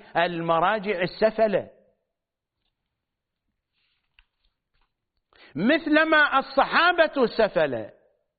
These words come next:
غدروا ببيعة الغدير، هؤلاء أيضًا غدروا ببرنامج إمام زماننا.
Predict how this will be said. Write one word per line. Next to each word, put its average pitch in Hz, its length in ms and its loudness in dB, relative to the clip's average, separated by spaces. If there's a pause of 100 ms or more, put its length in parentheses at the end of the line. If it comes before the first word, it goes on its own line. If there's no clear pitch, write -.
(680)
غدروا 311 600 2 (100)
ببيعة 190 420 0
الغدير، 147 480 -2 (260)
هؤلاء 226 680 0
أيضًا 247 260 0
غدروا 240 760 0 (380)
ببرنامج 208 800 0
إمام 233 500 0
زماننا. 214 800 -2